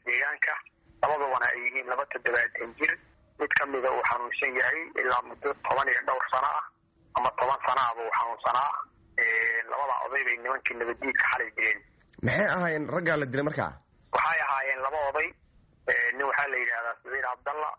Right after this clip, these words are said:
Speaker 1: eh, Cumar Cabdalla. Eh, halmaan hadal kuma jira, waxaa la yidhahdaa Cumar Cabdalla. Wuxuu ahaa odayaasha deegaanka, oday nabadoon uu ahaa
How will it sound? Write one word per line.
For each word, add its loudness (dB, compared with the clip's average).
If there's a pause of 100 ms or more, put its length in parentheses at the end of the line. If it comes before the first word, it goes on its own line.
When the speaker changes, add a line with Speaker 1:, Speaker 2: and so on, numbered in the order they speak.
(520)
Speaker 1:
eh, 0
Cumar 0
Cabdalla. -4 (580)
Eh, 0
halmaan -2
hadal -2
kuma -4
jira, -2
waxaa 0
la -4
yidhahdaa 0
Cumar -2
Cabdalla. -4 (160)
Wuxuu -4
ahaa 0
odayaasha -4
deegaanka, -4 (580)
oday -2
nabadoon -2
uu -2
ahaa -2